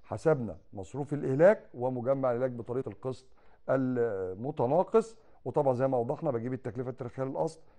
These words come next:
استبعد منها مجمع إهلاك السنة السابقة، ودايمًا، دايمًا، دايمًا مع طريقة القسط المتناقص بيكون عندي معدل، ما عنديش عمر، فبضرب في المعدل على مية. وما انساش أعزائي الطلاب دايمًا بعمل إيه؟ برافو عليك، دايمًا، أيوه بالظبط كده، دايمًا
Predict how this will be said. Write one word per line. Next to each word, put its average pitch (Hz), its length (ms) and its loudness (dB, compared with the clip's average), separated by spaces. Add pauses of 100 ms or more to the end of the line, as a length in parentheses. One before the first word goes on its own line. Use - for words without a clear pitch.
(120)
استبعد 120 360 2
منها 127 180 -2
مجمع 123 420 -2
إهلاك 123 180 -4
السنة 135 240 -8
السابقة، 175 460 -4 (280)
ودايمًا، 151 560 2
دايمًا، 139 480 0
دايمًا 135 360 -2
مع 131 200 0
طريقة 123 360 -6
القسط 127 300 -10
المتناقص 123 640 -6 (220)
بيكون 131 260 -4
عندي 123 280 2
معدل، 117 380 -2
ما 113 140 -4
عنديش 110 260 -6
عمر، 117 260 -2 (280)
فبضرب 120 400 0
في - 100 -12
المعدل 113 500 -2
على 104 160 -2
مية. 165 280 -2 (280)
وما 117 140 -4
انساش 143 280 -6
أعزائي 120 300 -2
الطلاب 175 380 2 (400)
دايمًا 147 240 2
بعمل 143 360 4
إيه؟ 180 200 2 (800)
برافو 120 340 2
عليك، 120 220 2
دايمًا، 170 600 0 (640)
أيوه 156 380 0
بالظبط 139 500 -2
كده، 120 160 0
دايمًا 180 560 0